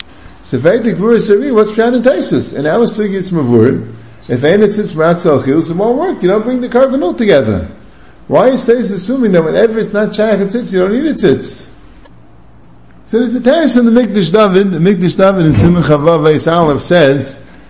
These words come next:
that Tumah Hutcha B'Tzibur, according to this Taisus, can be Machshir Aveda itself.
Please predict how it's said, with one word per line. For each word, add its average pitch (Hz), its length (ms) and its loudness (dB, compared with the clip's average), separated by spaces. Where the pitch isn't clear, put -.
that 139 180 -2
Tumah 247 440 2
Hutcha 214 180 -6
B'Tzibur, 147 960 0
according 165 380 0
to 151 80 0
this 196 200 2
Taisus, 135 480 0
can 139 140 0
be 135 80 2
Machshir 170 400 0
Aveda 139 460 2
itself. 120 640 -2